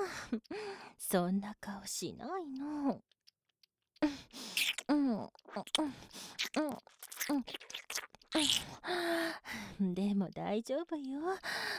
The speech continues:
これからおちんぽも鍛えてあげる。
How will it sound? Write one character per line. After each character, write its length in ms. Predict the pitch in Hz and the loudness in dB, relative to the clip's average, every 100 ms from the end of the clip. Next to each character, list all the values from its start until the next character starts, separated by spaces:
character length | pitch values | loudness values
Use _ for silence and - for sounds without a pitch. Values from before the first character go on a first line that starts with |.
| - 247 214 196 196 | -4 -6 0 0 4
こ 100 | 180 | 4
れ 160 | 175 202 | 4 0
か 240 | - 220 | -2 -2
ら 160 | 226 - - - - | -2 -2 -4 -4 2
お 160 | 190 | 4
ち 260 | 185 - 226 | 4 8 10
ん 60 | 233 | 10
ぽ 140 | 180 | 4
も 160 | - - | -2 -10
鍛 360 | - - - | -8 -4 0
え 80 | 381 | 0
て 120 | - | -2
あ 220 | 285 233 - | -6 -6 -8
げ 180 | 240 | -6
る。 140 | 240 | -6